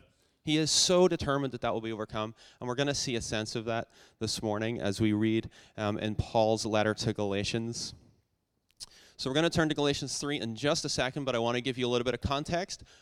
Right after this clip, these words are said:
Paul is writing to a group of Christians who have been formerly coming out of a Jewish context. And so they were living their lives in this Jewish way of thinking, and they were following the law of Moses. So you might remember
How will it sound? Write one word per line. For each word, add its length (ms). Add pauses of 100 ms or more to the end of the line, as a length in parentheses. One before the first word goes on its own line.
(100)
Paul 260
is 120
writing 360
to 300
a 120
group 280
of 140
Christians 600
who 160
have 360
been 180
formerly 920 (400)
coming 180
out 140
of 40
a 80
Jewish 600 (340)
context. 800 (260)
And 140
so 240
they 140
were 120
living 300
their 140
lives 500
in 80
this 220
Jewish 480
way 180
of 120
thinking, 520 (220)
and 120
they 120
were 100
following 720
the 160
law 380
of 120
Moses. 440
So 120
you 120
might 180
remember 560